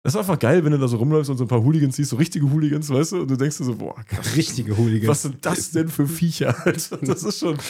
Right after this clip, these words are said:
Speaker 1: ist schon ein geiles Feeling, da so ein bisschen rumzustreunern. Nee, war ein, war ein cooler Spielbesuch. Ich war mit einem Kumpel da, mit dem ich schon länger nicht mehr unterwegs war. Das hat Bock gemacht. Wir hatten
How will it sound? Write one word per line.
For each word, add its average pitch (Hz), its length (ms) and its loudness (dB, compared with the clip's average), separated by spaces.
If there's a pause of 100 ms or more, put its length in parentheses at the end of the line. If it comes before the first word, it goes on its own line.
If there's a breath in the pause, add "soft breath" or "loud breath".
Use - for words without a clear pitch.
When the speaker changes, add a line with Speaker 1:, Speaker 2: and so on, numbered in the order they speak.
(260 loud breath)
Speaker 1:
ist 165 140 -4
schon 151 100 -4
ein 139 100 -2
geiles 135 360 -2
Feeling, 117 360 2
da 107 140 -4
so 110 80 -2
ein 113 60 -4
bisschen 117 260 -4
rumzustreunern. 120 680 -2 (280 loud breath)
Nee, 127 240 4
war 170 160 6
ein, 185 160 0 (320 loud breath)
war 160 100 4
ein 185 60 2
cooler 202 200 4
Spielbesuch. 208 380 0
Ich 165 80 0
war 190 120 2
mit 180 40 -2
einem 165 100 0
Kumpel 202 220 0
da, 185 140 0
mit 170 100 -2
dem 165 80 -2
ich 151 80 -4
schon 156 320 -4
länger 180 160 0
nicht 160 80 2
mehr 160 100 -2
unterwegs 147 380 -2
war. 143 80 0
Das 127 80 -2
hat 127 140 -2
Bock 160 100 -2
gemacht. 147 320 0
Wir 131 60 -2
hatten 127 300 -4